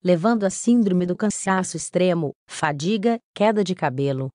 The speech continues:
aumento da frequência cardíaca e pele pálida. O recomendável é adotar uma dieta rica em ferro e vitamina C,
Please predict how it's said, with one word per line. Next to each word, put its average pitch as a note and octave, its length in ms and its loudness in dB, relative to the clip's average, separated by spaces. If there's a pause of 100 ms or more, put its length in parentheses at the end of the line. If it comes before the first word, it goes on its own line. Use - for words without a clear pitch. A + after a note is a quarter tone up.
(100)
aumento A3+ 600 2
da A#3+ 160 0
frequência G3 800 0
cardíaca D#3+ 640 -2
e - 20 -2
pele F3+ 320 -2
pálida. E3 560 -2 (1300)
O A#3+ 60 2
recomendável F#3+ 880 2
é F#3 60 4
adotar F3 500 0
uma E3+ 160 2
dieta E3+ 500 0
rica F3 560 -2
em D3+ 140 -2
ferro D3+ 500 -2
e E3 80 0
vitamina E3 600 -2
C, - 340 -4